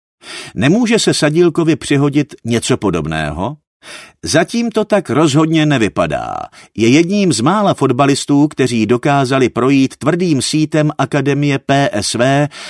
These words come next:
až do prvního týmu Eindhovenu. Stáže po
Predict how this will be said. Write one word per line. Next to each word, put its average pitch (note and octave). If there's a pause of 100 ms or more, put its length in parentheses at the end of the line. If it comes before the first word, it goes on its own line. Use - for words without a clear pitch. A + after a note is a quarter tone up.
(140)
až A#2
do D3
prvního F#3+
týmu D3+ (280)
Eindhovenu. E2+ (880)
Stáže F#3+
po -